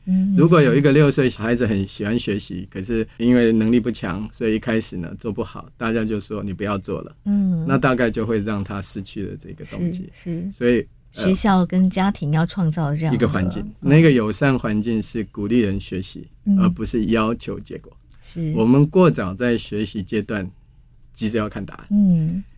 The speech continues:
Speaker 2: 呃，所以我们所有的家长，孩子回来先检查考卷的分数，
Speaker 1: <laughs>
Speaker 2: 这是错的。
Speaker 1: 嗯哼。
Speaker 2: <laughs> 你应该问他，你在学习的过程里头，
Speaker 1: 嗯。
Speaker 2: 你跟昨天有什么不一样？所以
Speaker 1: 嗯。
Speaker 2: 学习是一件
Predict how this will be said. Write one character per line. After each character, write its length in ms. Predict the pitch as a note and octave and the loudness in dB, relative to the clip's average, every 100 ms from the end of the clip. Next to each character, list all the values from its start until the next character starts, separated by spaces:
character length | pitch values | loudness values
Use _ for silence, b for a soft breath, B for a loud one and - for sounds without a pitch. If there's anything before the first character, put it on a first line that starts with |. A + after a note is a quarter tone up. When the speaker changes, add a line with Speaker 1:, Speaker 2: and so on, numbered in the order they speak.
| - | -14
Speaker 2:
呃， 180 | G2+ E2+ | -14 -6
所 140 | - | 2
以 40 | C#3+ | 4
我 80 | |
们 100 | A#2+ | 4
所 160 | A#2+ C#3+ | 2 2
有 80 | D3 | 4
的 120 | A#2+ | 4
家 200 | G#2 A#2+ | 2 0
长， 240 | A#2+ G2 F#2+ - - | 0 -4 -8 -18 -20
孩 380 | - - A2+ B2+ | -20 -10 0 2
子 160 | B2 | 2
回 240 | A2 G#2+ G#2+ | -2 0 0
来 160 | G2+ | -2
先 260 | G2 A#2 A2+ | -2 -2 -2
检 220 | G#2+ F#2+ | -2 -6
查 180 | G2 F#2+ | -6 -10
考 200 | - F#2+ | -8 -10
卷 180 | G2+ G#2 | -6 -6
的 80 | G2+ | -6
分 220 | F#2+ G2+ | -10 -10
数， 160 | - - F3 | -10 -6 -6
Speaker 1:
<laughs> 120 | - | 0
Speaker 2:
这 120 | E3 | 2
是 100 | D3+ | 4
错 220 | G3+ D#3 | 4 4
的。 120 | - - | 2 -2
Speaker 1:
嗯 320 | - - G3+ | -6 0 2
哼。 580 | G#3+ F#3+ - D3 E3 C#3+ - | 2 2 0 2 2 2 -2
Speaker 2:
<laughs> 80 | - | -2
你 200 | B2 A#2 | 2 6
应 120 | D3+ | 6
该 320 | D#3+ D#3+ D#3+ - - | 6 6 4 -2 0
问 220 | F3 D3 | 4 4
他， 380 | B2 C#3 C3+ C3+ C#3 | 4 2 2 0 0
你 120 | G2+ | -2
在 220 | F#2 B2+ | 0 -2
学 240 | A2 A#2+ | 0 -2
习 140 | A#2+ G#2+ | -2 -2
的 80 | G#2 | -2
过 200 | - A2+ | -2 -4
程 280 | - G2+ | -4 -8
里 100 | F#2+ F#2 | -8 -4
头， 180 | G3+ G3+ | -2 0
Speaker 1:
嗯。 320 | G3+ F#3 E3 | 2 2 0
Speaker 2:
你 140 | E3 F#2 | -2 -4
跟 240 | A#2+ A#2 | -2 -4
昨 160 | A2+ G#2 | -2 -6
天 220 | A2 G#2+ - | -4 -6 -6
有 140 | G#2 G2 | -8 -8
什 140 | G2 | -10
么 100 | G2 - | -16 -14
不 100 | G2 | -14
一 120 | F#2+ | -14
样？ 120 | G2+ - | -16 -14
所 160 | - | -6
以 100 | A#2+ - | -6 -4
Speaker 1:
嗯。 320 | G#3 G3+ F#3 | -6 -4 -6
Speaker 2:
学 300 | E3+ - B2+ | -6 2 4
习 260 | D3 - A#2+ | 4 2 -2
是 200 | A2 C3 | 0 0
一 120 | A#2+ | 0
件 320 | A2+ C3+ A#2 | 0 0 0